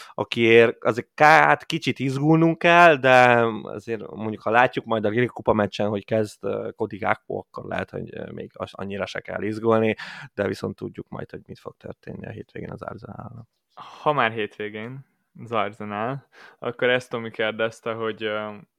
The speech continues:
Speaker 2: Saliba, Tsimikas, Caboré hármasból kit játszhatnánk a hétvégén?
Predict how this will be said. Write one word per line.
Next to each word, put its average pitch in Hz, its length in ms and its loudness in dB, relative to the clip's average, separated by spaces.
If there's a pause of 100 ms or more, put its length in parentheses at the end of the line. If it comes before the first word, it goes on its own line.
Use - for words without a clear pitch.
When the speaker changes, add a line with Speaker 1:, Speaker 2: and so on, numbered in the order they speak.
Speaker 2:
Saliba, 131 520 -2
Tsimikas, 113 1040 -6 (180)
Caboré 110 460 -2
hármasból 104 760 -2
kit 117 220 -12
játszhatnánk 101 840 -8
a 92 40 -14
hétvégén? - 800 -16